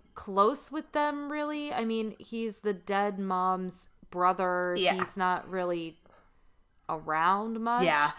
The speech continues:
Speaker 1: so
Speaker 2: I can't, I can't think of them off the top of my head, but I know I've heard theories that, like, back him up a little more, but again, none of them are as convincing as Lizzie, but I have heard some stuff about John
Speaker 1: Yeah, I
Speaker 2: before.
Speaker 1: didn't,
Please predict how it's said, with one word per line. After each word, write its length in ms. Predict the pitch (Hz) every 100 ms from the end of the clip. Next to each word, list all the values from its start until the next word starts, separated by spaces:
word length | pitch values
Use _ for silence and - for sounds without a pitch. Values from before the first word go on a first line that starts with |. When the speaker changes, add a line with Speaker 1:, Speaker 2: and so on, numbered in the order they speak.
| -
Speaker 1:
so 120 | 190
Speaker 2:
I 180 | 262 349
can't, 340 | 494 381 247 -
I 140 | 294
can't 320 | 330 339 220
think 180 | 220 220
of 100 | 220
them 120 | 196
off 220 | 175 180 -
the 80 |
top 180 | 180 170
of 40 | 160
my 100 | 170
head, 160 | 180
but 80 | 175
I 80 | 160
know 380 | 175 165 165 170
I've 160 | 165
heard 260 | 170 180 170
theories 460 | - 165 170 175 180
that, 220 | 147 143
like, 240 | 175 175
back 240 | 190 180 -
him 160 | 202
up 160 | 208 208
a 40 |
little 220 | 233 226 220
more, 220 | 214 220
but 260 | 185 - 165
again, 320 | 196 185 175
none 160 | 202
of 100 | 208
them 140 | 185 180
are 140 | 175
as 160 | 160 -
convincing 480 | - 175 170 180 160
as 140 | 165
Lizzie, 420 | 175 165 - 214
but 160 | 202 175
I 120 | 170
have 240 | 170 160
heard 200 | - 151
some 160 | - 135
stuff 240 | - 135
about 300 | 143 127 107 -
John 140 | 123
Speaker 1:
Yeah, 120 | 151
I 140 | 165 190
Speaker 2:
before. 140 | 175
Speaker 1:
didn't, 180 | 160